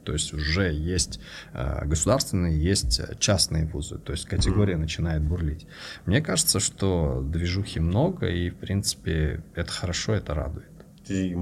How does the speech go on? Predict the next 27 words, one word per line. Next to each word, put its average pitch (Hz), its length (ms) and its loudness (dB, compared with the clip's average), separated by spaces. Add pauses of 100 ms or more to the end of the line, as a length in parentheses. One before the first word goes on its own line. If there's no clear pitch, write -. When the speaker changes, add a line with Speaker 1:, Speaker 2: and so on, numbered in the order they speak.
(160)
Speaker 2:
и 95 100 -4
маркетинг, 90 800 -4
э, 80 280 -4
становится 87 580 -4
востребованнее. 90 800 -6 (180)
За 98 140 0
него 98 260 2
платят 101 480 -4
больше, 101 440 -6 (320)
нет? 120 200 -8 (220)
Speaker 1:
Ну, 131 300 2 (180)
больше, 101 460 2
не 85 100 4
больше, 85 400 0
но 101 80 4
за 95 140 0
него 90 200 -2
платят. - 520 -4
Я - 100 -4
как-то - 360 -12
вот - 200 -8
сижу 85 320 -2
с - 160 -4
вами, 85 240 0
обсуждаю 90 540 -6
проекты. - 640 -6 (280)
Speaker 2:
Фара? 107 380 2